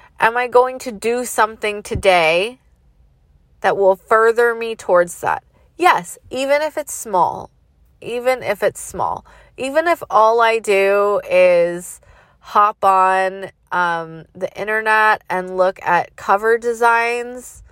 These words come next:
it's me doing something. It's me doing some research. It's me looking around for ideas. Um, I want to make sure I'm doing things to progress. So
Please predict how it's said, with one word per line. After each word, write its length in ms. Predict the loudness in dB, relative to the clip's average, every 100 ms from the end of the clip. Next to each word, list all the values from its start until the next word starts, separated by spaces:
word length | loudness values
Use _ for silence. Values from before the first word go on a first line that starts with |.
| _ _ _ _ _
it's 260 | -2 -2 -4
me 240 | -8 -6
doing 360 | 0 2 2 -2
something. 460 | -4 -4 -4 -8 -10
It's 200 | -12 -10
me 140 | -6
doing 260 | -4 -4 -6
some 280 | -8 -6
research. 600 | -6 -6 -2 0 0 -4
It's 220 | -16 -16 -12
me 440 | -8 -6 -6 -4
looking 360 | -2 -2 -2 -2
around 480 | 0 2 2 0
for 160 | -2 0
ideas. 840 | 0 -2 0 2 4 2 -2 -12 -18 -20 _ _ _ _ _ _ _ _ 0
Um, 500 | 2 2 -4 -12 -18 _ _ _ _ _ _ _ _ _
I 180 | 2 2
want 400 | 2 2 2 2
to 140 | -4 -4
make 240 | -4 -4
sure 520 | -4 2 4 6 2
I'm 240 | -2 -8 -6
doing 400 | -4 -2 -4 -6
things 480 | -6 -6 -8 -12 -16 _ _ _
to 340 | -8 -4 -2 -4
progress. 840 | -4 -4 2 2 2 -4 -16 -20 -14
So 580 | -2 4 6 6 2